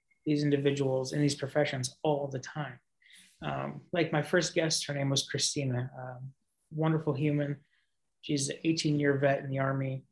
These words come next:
uh, Major, Major Christina Martin. And, uh, you know, the one uncomfortable question I think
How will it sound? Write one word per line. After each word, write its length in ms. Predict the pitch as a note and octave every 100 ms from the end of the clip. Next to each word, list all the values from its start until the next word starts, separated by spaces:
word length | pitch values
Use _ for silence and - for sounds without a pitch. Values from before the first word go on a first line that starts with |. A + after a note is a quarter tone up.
| -
uh, 120 | C#3 C3+
Major, 500 | D3 D#3+ C#3+ B2+ D3+
Major 280 | D3+ D3 C#3+
Christina 360 | C3+ - C3
Martin. 440 | B2 A#2+ B2 B2+ B2+ _ _ _ _ _ -
And, 320 | C#3 C#3 C#3
uh, 160 | C#3 - -
you 80 | D3+
know, 140 | C#3
the 60 | C#3+
one 220 | D#3 E3+
uncomfortable 540 | E3+ D#3+ F#3+ E3+ D#3 C#3
question 440 | E3 G3+ - C#3+
I 100 | C#3
think 260 | C3 D3